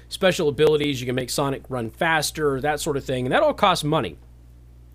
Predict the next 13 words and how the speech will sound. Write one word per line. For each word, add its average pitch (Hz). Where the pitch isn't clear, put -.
So 160
this 233
kid 135
was 151
sitting 233
there 117
spending 208
all 202
of 170
this 175
extra 160
money. 127
Now, 151